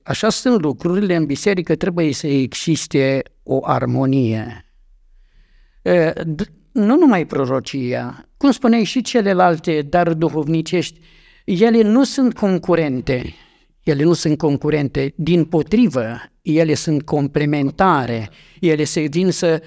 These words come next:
să, să, ă, ă, pună în armonie și să se completeze unele pe altele în folosul zidirii bisericii. Îmi vine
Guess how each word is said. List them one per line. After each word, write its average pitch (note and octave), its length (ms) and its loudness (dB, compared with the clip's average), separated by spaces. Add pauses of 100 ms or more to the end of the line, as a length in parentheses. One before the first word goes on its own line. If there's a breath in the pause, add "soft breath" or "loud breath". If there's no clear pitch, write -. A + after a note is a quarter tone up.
(140)
să, E3+ 220 -2
să, E3+ 440 0
ă, D3+ 600 2
ă, D3 60 0
pună F3+ 420 2
în F3 240 2
armonie E3 680 0
și F3 160 -2
să - 140 -6
se E3+ 160 -2
completeze D#3 1080 0
unele D3+ 400 2
pe C3+ 240 -2
altele F#3 600 0
în B3 220 4
folosul F3+ 540 0
zidirii D3 500 -2
bisericii. A#2+ 800 -4 (1120 soft breath)
Îmi A#3+ 160 6
vine A#3 540 4